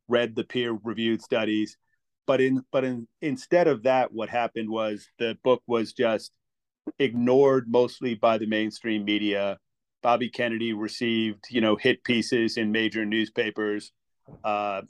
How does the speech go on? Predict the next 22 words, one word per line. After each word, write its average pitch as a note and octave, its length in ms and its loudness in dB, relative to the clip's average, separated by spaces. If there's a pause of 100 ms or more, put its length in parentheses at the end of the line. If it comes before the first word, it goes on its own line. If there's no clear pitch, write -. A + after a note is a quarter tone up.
(100)
you B2 100 -6
know, G#2+ 120 0
saying A2+ 500 2
that, G#2+ 280 0 (640)
uh, G#2 340 -2
that A2 140 -2
his A#2 200 -2
work A#2 280 2
was A2+ 180 -4
misinformation G#2 1080 -4 (520)
and G#2+ 240 0
that G#2+ 220 2
he A2 220 0
shouldn't A2 340 0
be G#2+ 120 -2
trusted G#2 640 0 (420)
and A#2+ 120 0
that A#2+ 260 2
sort A2 180 -2
of G2+ 80 -8
thing. G2+ 300 -6
So, A#2+ 420 4